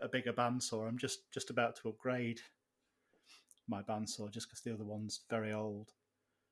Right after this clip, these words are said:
and I can only go for a benchtop one because I've just not got room for the floor standing. It needs to be put away at the end of every use.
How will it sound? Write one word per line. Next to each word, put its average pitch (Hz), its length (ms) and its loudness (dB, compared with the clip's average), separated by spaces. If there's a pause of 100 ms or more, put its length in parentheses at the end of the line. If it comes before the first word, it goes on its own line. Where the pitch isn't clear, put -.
(160)
and 113 120 0
I 110 40 -2
can 120 160 0
only 117 200 2
go 110 160 2
for - 160 -4
a 107 40 -2
benchtop 110 560 0
one 104 240 -4 (240)
because - 220 -16
I've 104 80 -12
just - 180 -6
not 113 140 -4
got 107 160 -4
room 110 220 -2
for - 120 -14
the 107 60 -8
floor 117 260 -2
standing. 113 480 -2 (720)
It 123 80 -8
needs 117 220 -2
to - 60 -12
be 113 80 2
put 113 220 -2
away 113 260 0
at 110 100 -4
the 113 100 -4 (180)
end 117 140 2
of 110 80 -2
every 110 240 0
use. 117 440 -4